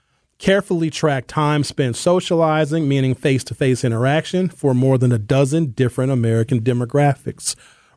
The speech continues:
Broadly, real-world socializing has declined for both men and women, for all ages, for all ethnicities, and for all levels of income and all levels of education. Although covid nineteen clearly increased time alone, these trends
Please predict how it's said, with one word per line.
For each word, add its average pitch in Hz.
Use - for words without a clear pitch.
Broadly, 165
real-world 156
socializing 131
has 131
declined 147
for 139
both 127
men 143
and 160
women, 135
for 156
all 156
ages, 139
for 160
all 160
ethnicities, 156
and 139
for 131
all 165
levels 165
of 127
income 180
and 131
all 160
levels 160
of 151
education. 127
Although 147
covid 156
nineteen 143
clearly 131
increased 175
time 120
alone, 147
these 170
trends 151